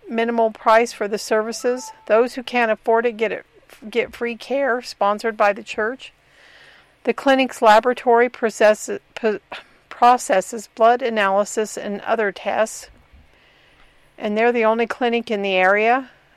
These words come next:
And they've also built four, four hundred small homes for needy families over the years in these gang areas.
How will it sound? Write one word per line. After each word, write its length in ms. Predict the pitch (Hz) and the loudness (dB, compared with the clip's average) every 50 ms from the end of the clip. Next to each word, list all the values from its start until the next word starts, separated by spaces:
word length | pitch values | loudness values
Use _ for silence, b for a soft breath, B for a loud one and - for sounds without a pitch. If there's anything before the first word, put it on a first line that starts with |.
| b b b _ _ - | b b b _ _ -16
And 140 | 262 202 | -12 -10
they've 160 | 196 214 208 - | -8 -6 -2 2
also 460 | 208 220 226 220 - 269 233 220 202 | 4 4 4 2 2 2 2 2 2
built 360 | 196 285 294 - - - 214 _ _ - | 0 0 0 0 -2 -4 -10 _ _ -2
four, 500 | 254 247 247 262 269 277 285 285 262 - _ - _ - | 2 4 6 6 6 6 4 2 -2 -4 _ -10 _ 4
four 180 | 277 302 311 | 6 6 6
hundred 480 | 302 - 302 285 254 240 226 202 196 196 | 6 4 0 -2 -2 0 -2 -2 -4 -4
small 400 | - - - 220 208 208 220 240 | -8 -8 -2 2 4 4 4 4
homes 480 | 240 - 254 214 208 202 220 226 - - | 2 2 2 2 2 2 0 -4 -8 -8
for 180 | - 214 208 | -6 -4 -4
needy 440 | 208 214 214 226 233 247 247 254 247 | -4 -2 -2 -2 -2 -2 -4 -4 -6
families 580 | - - 220 214 208 202 202 202 202 196 - 214 | -2 0 0 2 2 0 -2 -4 -6 -2 0 0
over 220 | 196 190 220 208 | 0 0 0 -4
the 100 | 208 214 | -4 -4
years 460 | 208 208 208 196 190 196 196 196 - | -6 -4 -2 -2 -2 -4 -6 -10 -10
in 180 | - - 214 202 | -12 -10 -8 -8
these 260 | 202 202 208 196 - | -6 -8 -8 -10 -10
gang 380 | - - 240 202 208 208 208 208 | -6 -2 0 0 0 0 -2 0
areas. 540 | 202 202 202 196 196 196 196 202 - - | 0 0 0 0 -2 -4 -4 -6 -8 -12